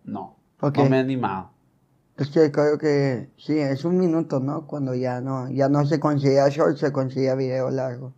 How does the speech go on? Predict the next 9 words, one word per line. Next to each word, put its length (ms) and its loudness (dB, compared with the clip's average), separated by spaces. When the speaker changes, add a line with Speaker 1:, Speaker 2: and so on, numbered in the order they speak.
Speaker 1:
Ajá. 500 -6
Speaker 2:
Eh, 840 -8
nosotros 460 4
hacemos 560 4
formato 640 4
largo 380 6
y 60 4
fo-, 260 -8
formato 960 -4